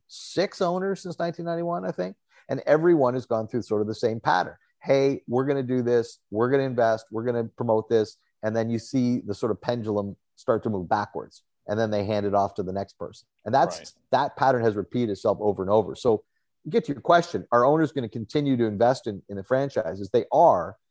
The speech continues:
Speaker 1: but that's, that's part of why, you know, getting back to U S expansion was important.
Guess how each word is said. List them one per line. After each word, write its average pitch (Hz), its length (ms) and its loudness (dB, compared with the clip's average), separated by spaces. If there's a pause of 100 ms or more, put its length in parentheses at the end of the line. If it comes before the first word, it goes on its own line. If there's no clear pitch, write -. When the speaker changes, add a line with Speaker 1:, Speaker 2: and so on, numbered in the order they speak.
(560)
Speaker 1:
but 113 200 2
that's, 160 460 0
that's 170 280 0
part 180 300 2
of 151 120 -4
why, 123 480 4 (540)
you 113 80 -10
know, - 20 -12
getting 123 200 -2
back 113 220 0
to 123 60 -6
U 113 60 2
S 107 120 -2
expansion 135 500 -2
was 110 160 0
important. 117 500 0